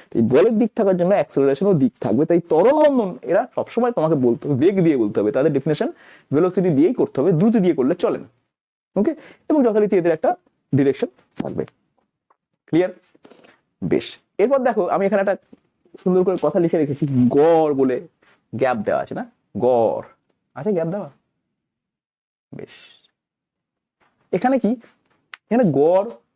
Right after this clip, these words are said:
দ্রুতি বা গড় বেগ এদের কথাটাই সাধারণত ওঠে, ওঠে। গড় দ্রুতি, গড় বেগ। যদি তুমি এখানে গড় দ্রুতি বসাও,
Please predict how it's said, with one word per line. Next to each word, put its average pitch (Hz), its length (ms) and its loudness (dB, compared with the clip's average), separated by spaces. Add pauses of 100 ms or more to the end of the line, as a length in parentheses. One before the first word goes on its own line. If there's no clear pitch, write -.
(300)
দ্রুতি 185 400 0
বা 202 180 2
গড় 135 320 0
বেগ 110 220 0 (180)
এদের 160 200 -2
কথাটাই 180 420 -4 (100)
সাধারণত 123 300 -2
ওঠে, 95 240 -4 (160)
ওঠে। 117 220 -2 (420)
গড় 160 200 2
দ্রুতি, 196 300 2 (300)
গড় 113 140 0
বেগ। 135 200 0
যদি 196 140 0
তুমি 254 140 4
এখানে 247 200 2
গড় 208 220 2
দ্রুতি 247 220 4
বসাও, 208 320 0